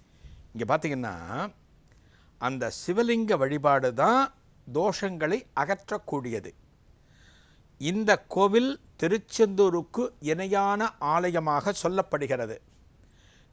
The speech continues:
கடல் போல இங்கே காணப்படுவது தாமிரபரணி. பாருங்க, இது திருச்செந்தூருக்கு இணையா சொல்றோம் இல்லையா? அப்படின்னா, திருச்செந்தூர்ல இருக்கிற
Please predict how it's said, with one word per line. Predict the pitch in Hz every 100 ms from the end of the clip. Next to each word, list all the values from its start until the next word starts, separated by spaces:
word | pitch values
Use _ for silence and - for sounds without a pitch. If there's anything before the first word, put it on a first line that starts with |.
| -
கடல் | 165 202 226 214 -
போல | 240 254 277 269 175
இங்கே | 185 180 165 -
காணப்படுவது | 170 190 196 - 175 165 165 247 - -
தாமிரபரணி. | 156 170 180 156 120 117 110 - _ _ _ _ _ _ -
பாருங்க, | 139 143 120
இது | 156 208 143
திருச்செந்தூருக்கு | 175 190 - 214 196 190 - 165
இணையா | 156 185 190 180
சொல்றோம் | 147 143 147 135
இல்லையா? | 143 226 220 - _ _ _ _ _ -
அப்படின்னா, | 107 - 135 107 90 85 98 127 175 - _ _ _ _ _ -
திருச்செந்தூர்ல | 202 262 - 277 262 262 247 220 175 131
இருக்கிற | 113 117